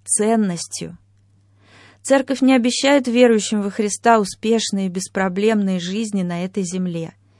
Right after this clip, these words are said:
Нет и не будет на ней утопического мира, поскольку наша земная жизнь отмечена крестом. В то же самое время, в момент принятия таинства крещения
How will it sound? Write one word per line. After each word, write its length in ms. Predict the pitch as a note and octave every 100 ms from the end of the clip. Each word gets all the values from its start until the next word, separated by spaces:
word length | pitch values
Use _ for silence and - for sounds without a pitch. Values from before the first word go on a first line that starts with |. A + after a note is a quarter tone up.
| _ _
Нет 380 | F#3 G#3+ C4 B3 -
и 100 | B3
не 160 | B3 A#3+
будет 480 | G3 A#3 F#3+ F3+
на 140 | F3+ F3
ней 220 | F#3 F#3
утопического 880 | E3+ F#3 F3 G3+ - F#3 - E3+ F3
мира, 440 | F3+ G#3 G3 E3 - _ _ _ -
поскольку 480 | F#3 - F3+ -
наша 340 | F3+ F3+ F3 F3+
земная 500 | F3 E3+ F3 G#3+ A3+
жизнь 440 | G3+ F#3+ D#3+ D#3 -
отмечена 840 | F#3+ F3+ F3+ F#3 G#3 - F3+ E3 - -
крестом. 760 | F#3+ F#3+ - - G3+ F#3+ E3+ - _ _ _ _ - - - - _
В 100 | -
то 180 | B3+ D4
же 120 | C4
самое 440 | - C4 B3+ A#3+
время, 640 | G3+ A#3 B3+ G3+ E3 E3 -
в 140 | F3
момент 440 | F#3+ G3 G#3+ B3 B3
принятия 540 | G3+ G3+ A#3 A3+ G#3+
таинства 520 | G3 A3 A3+ - G3+
крещения 840 | F#3+ G3 F#3 - A#3 B3+ G#3+ E3